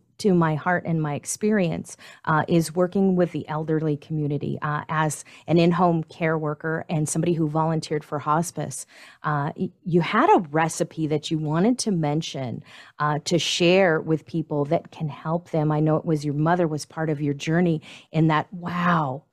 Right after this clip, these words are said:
uh, I can share this with my mother. I can share this with people. Uh, I can share this with, with everybody, and we can find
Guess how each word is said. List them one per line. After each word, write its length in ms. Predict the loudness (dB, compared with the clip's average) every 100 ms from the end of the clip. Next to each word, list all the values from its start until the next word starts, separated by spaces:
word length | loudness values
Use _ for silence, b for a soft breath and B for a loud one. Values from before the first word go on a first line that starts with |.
| _ b b b -4
uh, 240 | -2 -2 -4
I 160 | 0 2
can 220 | 6 4
share 440 | 4 0 4 4
this 340 | 4 2 -2 -8
with 160 | -10
my 140 | -6 -2
mother. 480 | 2 4 4 0 -2
I 100 | -8
can 160 | -6 -8
share 240 | -4 -2
this 260 | -2 -4 -8
with 160 | -14
people. 540 | -8 -4 0 4 2 0 B B -6
Uh, 160 | -6 -2
I 120 | -2
can 140 | 0
share 280 | -2 2 2
this 220 | 2 0
with, 220 | -6 -8 -8
with 260 | 0 0 0
everybody, 800 | -4 -2 0 2 2 0 -6 -8 -4
and 180 | -2 0
we 80 | 0
can 180 | -2
find 560 | -6 -2 0 2 0 -2